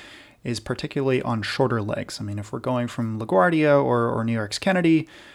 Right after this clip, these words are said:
to, to Boston during the cold front season, uh, this is a perfect example where it becomes very difficult,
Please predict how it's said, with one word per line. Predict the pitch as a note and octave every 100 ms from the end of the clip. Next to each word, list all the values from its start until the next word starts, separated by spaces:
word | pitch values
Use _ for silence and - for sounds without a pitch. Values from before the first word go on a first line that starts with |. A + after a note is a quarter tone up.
| - _
to, | - B2+ A#2 A2
to | - G#2+
Boston | B2 D#3+ D#3 - D#3
during | C3+ B2 A2
the | G#2+
cold | E3 D#3+
front | - D3 -
season, | - D3 C#3 C#3 C3 _ _ - - -
uh, | -
this | B2+
is | A#2+
a | C3
perfect | - D3 -
example | A2 A#2+ A2 G#2 G#2
where | G#2 G2+
it |
becomes | A2+ - G#2+
very | - G#2+ G2+ G2+
difficult, | G2+ G3 F3+ - E3+ D#3+